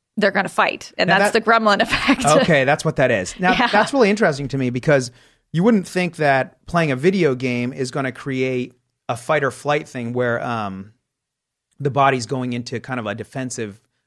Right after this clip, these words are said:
Speaker 2: uh, or protected, protection, uh, position.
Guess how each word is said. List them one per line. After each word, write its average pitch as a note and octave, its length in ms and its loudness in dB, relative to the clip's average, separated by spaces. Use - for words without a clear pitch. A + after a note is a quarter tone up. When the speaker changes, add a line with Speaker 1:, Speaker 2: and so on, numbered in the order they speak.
Speaker 2:
uh, G#2+ 100 -4
or A#2 120 -2
protected, C3+ 640 -8
protection, A#2+ 540 -12
uh, G#2 420 -8
position. B2 540 -4